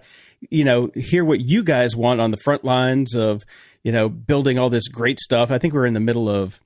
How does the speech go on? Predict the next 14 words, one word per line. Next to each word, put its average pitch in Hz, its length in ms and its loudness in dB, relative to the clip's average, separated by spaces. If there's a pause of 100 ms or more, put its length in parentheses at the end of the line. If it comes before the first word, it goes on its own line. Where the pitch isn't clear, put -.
(680)
oh 117 120 -4
God, 107 300 -6
I 127 80 -4
think 220 140 -4
we 277 60 -4
were 202 60 2
in 143 40 0
the 131 60 0
middle 147 140 0
of 110 80 -4
Titanic 123 480 -2
at 90 80 -10
that 117 200 -4
point. 98 320 -8